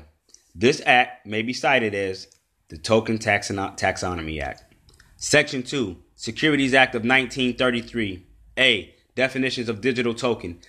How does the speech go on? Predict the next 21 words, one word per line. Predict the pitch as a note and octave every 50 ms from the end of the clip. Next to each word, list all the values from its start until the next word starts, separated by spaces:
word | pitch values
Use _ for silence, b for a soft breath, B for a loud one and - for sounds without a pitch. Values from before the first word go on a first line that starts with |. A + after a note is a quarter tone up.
| b
Section | _ - - C#3 C3 B2+ - - B2+ B2
two, | - - C3+ B2 A#2
subsection | - C3 A#2 - - B2+ A2+ - - A#2+ A#2+
A | A#2 A#2
of | A2
the | G2+
Securities | G2+ - G#2+ - - B2+ A#2 A2+ A2+ A2
Act | A2+ G#2+ G#2+ -
of | G2
nineteen | G#2+ A2+ B2 B2 A#2 - B2 A#2 A2+
thirty-three, | A#2+ A#2+ A#2 A2+ A2+ A2+ A#2+ A#2 A2
fifteen | A2+ - B2 B2 A#2+ - - B2+ A#2
United | A2+ A2 A#2 A#2+ A#2 A2+
States | A2+ - A#2 A2 -
Code | - - A#2+ A2+ A2
seventy-seven | - A#2+ A2+ A2+ A2+ A2 B2 A#2 G#2+ G#2+ G2+
B, | G2 A2+ A2
subsection | G#2+ - A2+ - - A#2+ A2 - A#2 A2+ A2+
A, | A2+ G#2+ G2 B B B B B B B B
is | - D3+ F3 D#3+ D3
amended | D3 C3+ C#3 D#3 F3 E3+ D3+ B2+ A2 G2 F2+ F2 -